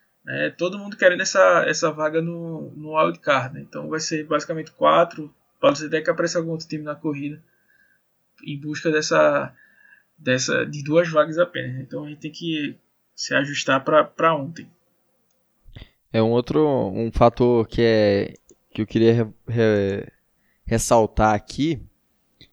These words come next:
Speaker 2: é os Niners jogaram na quinta-feira passada e vão jogar na segunda-feira. Então são onze dias aí de descanso.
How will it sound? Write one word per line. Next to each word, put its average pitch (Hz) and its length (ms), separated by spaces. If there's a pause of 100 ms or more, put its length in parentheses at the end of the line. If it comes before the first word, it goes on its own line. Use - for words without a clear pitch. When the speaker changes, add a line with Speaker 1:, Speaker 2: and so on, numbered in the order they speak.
(160)
Speaker 2:
é 117 840 (880)
os 139 200
Niners 139 520
jogaram 131 420
na 139 100
quinta-feira 143 640
passada 123 600
e 127 60
vão 120 160
jogar 117 320
na 127 100
segunda-feira. 117 1000
Então 113 340
são 123 260 (300)
onze 156 460
dias 127 580
aí 110 260
de 113 160
descanso. 117 880